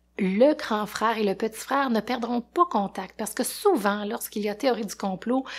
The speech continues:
lorsqu'il y a divergence d'opinion et de croyances, ben là, c-, des fois, ça divise les familles, ça divise les amis. Là-dedans, le frère et la sœur,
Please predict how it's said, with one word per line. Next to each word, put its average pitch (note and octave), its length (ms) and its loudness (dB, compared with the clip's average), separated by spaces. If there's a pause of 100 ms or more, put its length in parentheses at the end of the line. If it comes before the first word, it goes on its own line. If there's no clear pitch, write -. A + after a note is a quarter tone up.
(160)
lorsqu'il - 300 -4
y G3+ 40 2
a G3 40 0
divergence G#3+ 840 -4
d'opinion G#3+ 600 0
et B3 100 0
de F#3 100 -2
croyances, A#3 960 -2 (920)
ben G3+ 260 2
là, C#4 340 4
c-, - 140 -2
des F#3+ 80 0
fois, C4 140 0
ça G#3+ 140 0
divise G3 320 -4
les A3 80 4
familles, A3+ 720 0
ça G#3 140 -6
divise G3 360 -6
les G#3 200 0
amis. A3 500 4 (520)
Là-dedans, G#3+ 640 0
le G#3 140 4
frère A3 260 -2
et A3+ 40 0
la G3+ 140 0
sœur, A#3+ 480 -2